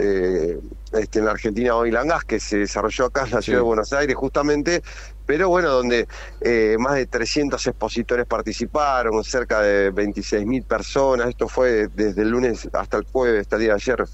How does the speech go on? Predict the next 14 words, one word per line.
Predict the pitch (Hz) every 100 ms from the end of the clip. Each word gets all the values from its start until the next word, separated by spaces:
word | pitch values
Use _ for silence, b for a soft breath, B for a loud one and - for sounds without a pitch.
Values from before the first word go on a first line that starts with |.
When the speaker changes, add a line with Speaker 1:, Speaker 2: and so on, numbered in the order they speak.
| - -
Speaker 1:
eh, | 90
ocurrió | - - 95 104
esto | - 101
acá | 101
en | 98
Buenos | 104 110
Aires. | 151 160 151 b b - - - - - - -
Y | 127 123 117 113 107
realmente | 131 135 139 139 170 151 B B B -
uno | 123 135 139
veía | 127 131
una | 131
industria | 127 139 131 151
realmente | 117 123 123 135 131 123